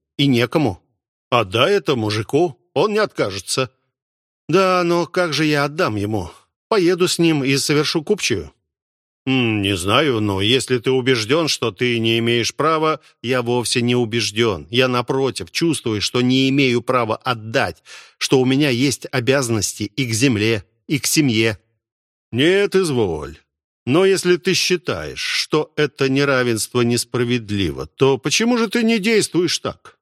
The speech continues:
"Я и действую, только отрицательно. В том смысле, что я не буду стараться увеличивать ту разницу положения, которая существует между мною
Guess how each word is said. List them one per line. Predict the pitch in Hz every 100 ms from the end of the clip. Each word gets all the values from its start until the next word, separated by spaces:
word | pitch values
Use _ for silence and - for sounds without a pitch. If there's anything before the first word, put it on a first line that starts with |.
| _ _ _ _ _
"Я | 95 104
и | 139
действую, | 156 180 165 - 165 151 110 _
только | 127 127 - 160
отрицательно. | 151 143 160 143 95 85 82 85 76 - _ _ _ _ _
В |
том | - 170
смысле, | - 190 160 120
что | - 131
я | 123 135 127 101
не | 120
буду | 139 190 123
стараться | - - 147 139 - 123
увеличивать | 127 175 160 123 117 -
ту | 175 135
разницу | 131 135 117 101 117
положения, | 120 127 131 185 160 123 101 95 - - - _ _ _ _ -
которая | 131 160 147 123
существует | - 131 139 - 160 147 123
между | 127 107 117
мною | 123 156 143 92 85